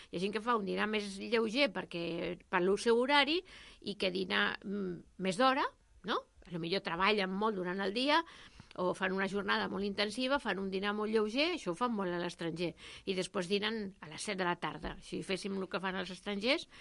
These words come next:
doncs estaria, estaria força bé. Dos, com a mínim dos cops a la setmana, ideal tres, i si volen algun més també, però dos mínim, tres seria molt bo, llegum com a plat principal.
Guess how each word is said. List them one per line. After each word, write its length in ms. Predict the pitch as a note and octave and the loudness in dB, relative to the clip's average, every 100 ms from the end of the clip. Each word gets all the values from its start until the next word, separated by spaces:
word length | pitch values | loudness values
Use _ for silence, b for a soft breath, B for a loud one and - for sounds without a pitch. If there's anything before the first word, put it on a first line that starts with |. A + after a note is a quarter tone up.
| B B - | B B -8
doncs 120 | F3 | -6
estaria, 520 | E3+ F#3+ G3 F#3 F3 - | 0 0 4 4 2 -2
estaria 580 | - F3+ E3+ F3 D#3+ D#3 | -8 -6 -2 0 0 -4
força 320 | - E3+ - | -4 -6 -4
bé. 160 | D#3 - B B B B _ _ _ _ _ _ | -6 -8 B B B B _ _ _ _ _ _
Dos, 300 | A#3 D#4+ G4 | 2 4 4
com 200 | - E4 | 4 4
a 80 | D#4+ | 6
mínim 260 | E4 D4+ A3 | 4 4 8
dos 260 | C4+ C#4+ | 8 8
cops 220 | - B3 | 4 2
a 60 | A3+ | 2
la 120 | G3 | 0
setmana, 600 | F#3 F#3+ F3 F3+ G3+ B3+ - | 0 -4 -2 -2 -2 -6 -2
ideal 540 | C4+ C4 C4 C#4+ F4 - | 0 4 6 8 6 6
tres, 560 | G3 F#3+ F4 - - _ _ _ - _ | 4 4 4 0 -8 _ _ _ -20 _
i 60 | - | -4
si 100 | F3 | -2
volen 180 | F3 G3+ | 2 4
algun 240 | G#3+ A3 | 4 0
més 200 | F#3 F3 | 0 -4
també, 440 | - F3+ F3 A#3 F4 B B B | -4 -4 -2 -2 -4 B B B
però 200 | - F#3+ | 0 0
dos 320 | G3 D4 F4+ C4+ | 8 10 10 6
mínim, 360 | B3 B3+ D#4 | 2 2 -2
tres 300 | - B3 A3 G#3 | 2 4 4 2
seria 360 | G3 F#3+ F#3+ G3 | -2 0 0 0
molt 280 | - F#3+ F3+ | 0 -2 2
bo, 220 | A#3 E4+ B B B - | 4 4 B B B -8
llegum 400 | A3 A3+ B3 F4 | 2 4 4 2
com 160 | C#4 A#3 | 2 0
a 80 | G#3+ | 0
plat 280 | G#3+ G#3 | 0 0
principal. 560 | G3 F#3+ F3 - - D3+ | -2 -4 -4 -6 -8 -12